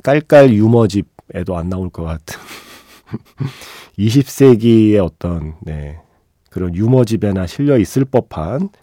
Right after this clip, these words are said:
그런 유머를 던지는 캐릭터를 보다가 뜨거운 것이 좋아해 아미와 승원의 대화가 생각이 났습니다. 그럴 만도 하죠. 예. 이 영화가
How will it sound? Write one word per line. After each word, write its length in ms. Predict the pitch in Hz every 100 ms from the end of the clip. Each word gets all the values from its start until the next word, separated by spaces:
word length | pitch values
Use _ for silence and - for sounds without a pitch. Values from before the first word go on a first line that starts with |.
| _
그런 300 | - 98 90
유머를 680 | 90 104 101 120 147 156
던지는 680 | 151 87 85 85 107 147 175 170
캐릭터를 480 | - - - 110 110
보다가 480 | 104 - 69 113 123 _ _ - - - _
뜨거운 340 | 135 139 135 127
것이 220 | 110 110
좋아해 480 | 80 69 69 87 87 _
아미와 720 | - 78 90 90 95 123 131 -
승원의 400 | - 139 131 127
대화가 560 | - 73 73 95 101 _ _ _ _
생각이 360 | - 90 87
났습니다. 720 | 87 - - 71 - - - _ _ _ _ _ _ _ _ _ _ _ _ _ _ _ _ _ _ _ _ _ _ _ _ _ _ _ _ _
그럴 300 | 90 101 104
만도 280 | 87 82 90
하죠. 340 | 110 135 135 - _ -
예. 140 | 78 78 - _ _ - _ _
이 120 | 92
영화가 600 | 107 110 110 104 104 98